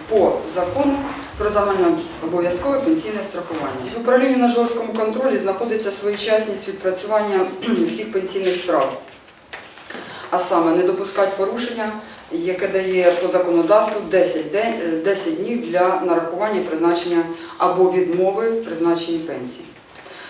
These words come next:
На особливому контролі проводиться робота із відділом Державної виконавчої служби щодо визначення розміру відрахувань з пенсій на підставі одержаних нами документів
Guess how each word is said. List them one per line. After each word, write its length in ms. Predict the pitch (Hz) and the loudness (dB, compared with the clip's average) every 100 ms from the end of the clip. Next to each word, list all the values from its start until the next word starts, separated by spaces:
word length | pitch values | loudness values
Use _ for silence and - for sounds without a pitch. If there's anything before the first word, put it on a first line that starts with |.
| - | -4
На 60 | 302 | -2
особливому 560 | 302 254 277 269 240 | 0 2 4 4 4
контролі 460 | 240 226 277 269 220 | 2 2 2 4 4
проводиться 640 | - - 190 214 196 208 | 2 0 -2 0 -2 0
робота 500 | 196 196 214 208 185 170 | 0 0 0 4 4 2
із 160 | - 196 | -4 -8
відділом 340 | 196 185 185 | -6 -2 0
Державної 380 | 185 185 185 185 | 0 0 2 2
виконавчої 640 | 175 190 165 143 - 185 - | 0 0 2 0 -2 -6 -8
служби 360 | 202 190 190 196 196 - - - - - - - | -8 -8 -6 -6 -6 -14 -20 -20 -20 -18 -16 -6
щодо 220 | 220 214 | 2 4
визначення 560 | 214 226 214 208 208 208 | 6 4 2 0 2 4
розміру 420 | 214 208 202 190 | 6 6 4 0
відрахувань 680 | 185 185 190 190 185 185 180 | 0 2 2 2 2 4 4
з 40 | |
пенсій 600 | - - 180 175 170 160 160 - 202 | 2 4 4 4 -2 -4 -6 -6 -4
на 100 | 185 | -2
підставі 720 | 202 - - 185 180 175 160 - - - - | -4 -4 4 4 6 2 0 -4 -14 -14 -2
одержаних 600 | 185 190 165 170 165 165 | 6 8 8 6 2 2
нами 240 | 165 156 | 2 2
документів 600 | 147 160 185 233 254 240 | 2 -2 -2 -2 -2 -2